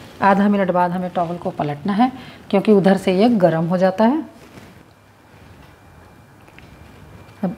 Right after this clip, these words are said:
एक मिनट पूरा हो गया है, towel को हटा देंगे और फिर से bottle रखेंगे। ये गर्म सिकाई का दूसरा round है, एक राउंड पूरा हो चुका है।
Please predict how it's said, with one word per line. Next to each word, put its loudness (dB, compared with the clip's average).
एक 4
मिनट 0
पूरा -2
हो 0
गया 0
है, -2
towel 4
को 2
हटा 2
देंगे 0
और 0
फिर 2
से 2
bottle 0
रखेंगे। -4
ये 4
गर्म 6
सिकाई 2
का 0
दूसरा -4
round 0
है, -4
एक 2
राउंड 4
पूरा 2
हो 0
चुका -2
है। -2